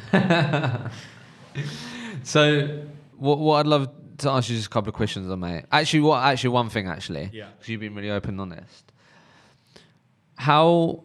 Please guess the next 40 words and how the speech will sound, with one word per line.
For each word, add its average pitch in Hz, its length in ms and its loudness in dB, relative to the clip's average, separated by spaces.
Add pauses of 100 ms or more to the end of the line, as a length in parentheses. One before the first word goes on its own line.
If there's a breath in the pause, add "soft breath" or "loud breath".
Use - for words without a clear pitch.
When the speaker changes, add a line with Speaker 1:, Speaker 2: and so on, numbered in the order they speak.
(100)
Speaker 1:
this 113 240 0
is 127 60 0
one 120 120 2
of 113 80 0
the - 40 -6
things 113 220 -2
I 104 100 4
wrote 101 200 4
down, 95 220 2
'cause 107 100 -8
it's 98 100 -4
definitely, 113 600 0 (600)
I've, - 340 -2 (160)
uh, 110 260 0 (160)
something 101 380 -2
that 92 260 -4
business 95 320 0
owners 95 140 0
will 92 60 -2
definitely 95 260 0
think 92 200 -4
about. 85 220 -4
Like, 92 220 0 (380 loud breath)
how 151 220 4
much, 165 500 0 (260)
like, 110 440 4 (100)
of 110 180 -4
a, 110 280 4 (220)
so 117 140 -2
what 127 140 4
I've 117 60 4
written 107 240 2
down 104 220 2
here 104 140 2
is, 92 120 0
like, 85 120 0
how 123 120 4
much 120 200 0
of 107 100 0
a, 104 280 4